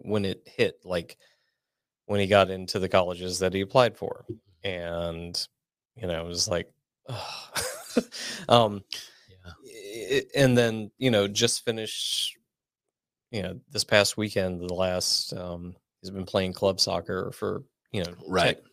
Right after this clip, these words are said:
Speaker 1: ten, ten,
Speaker 2: Long time.
Speaker 1: eleven years with the same club.
Speaker 2: Yeah.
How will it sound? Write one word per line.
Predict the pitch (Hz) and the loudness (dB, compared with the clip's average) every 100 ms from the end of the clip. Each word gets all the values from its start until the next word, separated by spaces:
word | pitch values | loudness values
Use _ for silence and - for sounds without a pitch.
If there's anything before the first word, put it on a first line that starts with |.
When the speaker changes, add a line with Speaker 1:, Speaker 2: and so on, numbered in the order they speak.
| _ - | _ -2
Speaker 1:
ten, | 110 107 | -2 0
ten, | 104 104 107 - | -6 -10 -12 -4
Speaker 2:
Long | 107 | -4
time. | 110 113 95 - | 0 -2 -2 -8
Speaker 1:
eleven | 107 104 101 107 107 | -6 -4 -4 -6 -4
years | 98 101 104 - | 2 4 2 0
with | 95 | -2
the | |
same | 92 104 101 | 0 2 0
club. | - 98 107 120 _ | 0 0 -2 -6 _
Speaker 2:
Yeah. | 90 87 | -16 -14